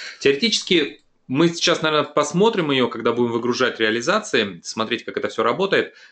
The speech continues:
Но вообще вся информация по доставке, вообще любая информация из документа может попадать вот в эти вот, как бы, дополнительные сведения.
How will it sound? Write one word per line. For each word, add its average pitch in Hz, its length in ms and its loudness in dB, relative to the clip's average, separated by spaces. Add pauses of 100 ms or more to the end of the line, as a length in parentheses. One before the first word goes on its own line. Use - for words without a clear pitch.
(140)
Но 127 200 2
вообще 151 420 0
вся 185 240 -2
информация 156 680 0
по 117 180 -2
доставке, 139 580 0
вообще 131 220 2
любая 156 340 2
информация 123 500 0
из 107 100 0
документа 170 440 -2
может 160 260 -2
попадать 143 420 0
вот 127 160 -2
в - 40 0
эти 135 120 -2
вот, 120 200 -4
как 110 200 -4
бы, 107 140 2
дополнительные 120 580 -2
сведения. 101 640 -4